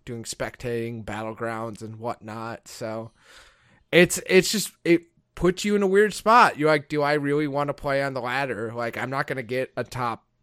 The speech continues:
two hundred finish." It doesn't seem like that's <laughs> really possible if you don't, if you don't have that eleven X modifier and you don't get in on, like, day one or two. You know what I mean? Like,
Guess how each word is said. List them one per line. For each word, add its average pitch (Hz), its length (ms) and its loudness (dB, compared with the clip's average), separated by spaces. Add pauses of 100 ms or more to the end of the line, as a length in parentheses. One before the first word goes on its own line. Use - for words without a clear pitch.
two 135 180 -4
hundred 117 360 -6
finish." 123 640 -6 (680)
It 107 100 -14
doesn't 139 300 -4
seem 143 280 -6
like 131 220 -4
that's - 400 -8 (160)
<laughs> - 140 -2 (760)
really 135 440 0
possible 123 640 -4
if 120 140 -6
you 131 100 -6
don't, 127 480 -8
if 131 180 -2
you 139 80 -2
don't 135 140 -4
have 139 200 -4
that 131 120 -2
eleven 131 400 -4
X 127 300 -6
modifier 127 840 -2
and 123 320 -4
you 127 120 -4
don't 127 220 -8
get 131 200 -6
in 127 240 -2
on, 120 160 -8
like, 117 260 -8
day 117 380 -8 (100)
one 120 380 -4
or 110 80 -6
two. 110 560 -8 (720)
You 123 80 -12
know 127 80 -6
what 107 60 -6
I 110 40 -8
mean? 117 280 -8
Like, 117 340 -8